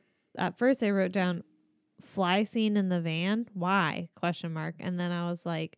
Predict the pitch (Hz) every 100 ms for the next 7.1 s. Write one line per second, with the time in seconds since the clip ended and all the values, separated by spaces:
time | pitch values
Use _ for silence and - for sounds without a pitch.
0 | - 214 196 185 175 175 170 165 165 170
1 | 165 - - - 180 175 175 - _ -
2 | - - _ _ _ _ _ - - -
3 | 170 170 165 165 - - 175 175 165 170
4 | 165 311 180 247 311 330 359 370 370 359
5 | 330 294 247 220 190 175 175 240 302 277
6 | 240 226 220 226 226 - 240 311 285 170
7 | -